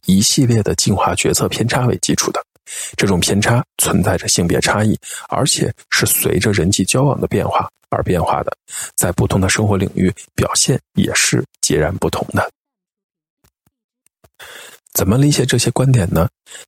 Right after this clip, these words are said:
简单的说，爱是变化多端的。这也就是为什么对于研究爱的学者来说，想要详细的描述研究对象爱是如此的困难。毕竟，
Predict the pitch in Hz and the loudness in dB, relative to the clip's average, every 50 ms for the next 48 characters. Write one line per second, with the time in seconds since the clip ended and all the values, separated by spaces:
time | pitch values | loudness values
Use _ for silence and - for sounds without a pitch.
0 | _ - - 87 90 101 110 113 110 - - 135 165 - _ _ _ _ - 85 | _ -2 0 2 2 2 4 2 2 2 2 2 2 0 _ _ _ _ -2 -2
1 | 85 - - - 92 92 - - - - 85 - 104 104 127 135 147 - - _ | 0 0 0 0 0 0 0 0 0 0 0 0 2 2 2 2 0 -2 -6 _
2 | _ - - - - - - - - - 151 123 123 123 110 - 117 120 139 147 | _ -14 -12 -12 -12 -12 -10 -4 0 0 2 2 2 2 2 2 2 4 4 4
3 | 135 - - - 95 90 - - 92 92 98 104 107 82 92 104 - - - 127 | 4 4 2 2 0 0 2 2 2 4 4 4 4 2 2 0 0 0 0 0
4 | 120 110 98 98 - 113 107 92 85 82 76 95 - - 98 98 - - - - | 0 0 0 0 0 0 0 0 0 0 0 0 0 0 0 0 -2 -4 -10 -12
5 | - - - - 107 85 92 107 113 117 117 - - - - - - - - - | -6 -4 -2 -2 0 2 2 2 2 0 0 -4 -8 -20 -10 -6 -2 -2 0 0
6 | - 87 110 123 - 165 143 120 101 95 87 82 90 107 - - 107 92 80 90 | 0 0 0 2 2 2 0 2 2 2 2 2 0 0 0 2 2 2 2 2
7 | - 104 - 104 90 - - 98 - - - 131 131 113 - - _ - - - | 0 0 0 0 0 0 0 -2 -2 -2 0 0 0 0 -2 -4 _ -4 -2 0
8 | 82 80 80 87 - - - - - - - - - 73 - - - - - - | 2 2 2 2 2 0 -2 -2 -2 0 0 2 2 0 -2 -4 -8 -14 -14 -14
9 | - - - - 156 127 - - 135 117 113 | -14 -8 -4 0 0 2 2 2 2 2 0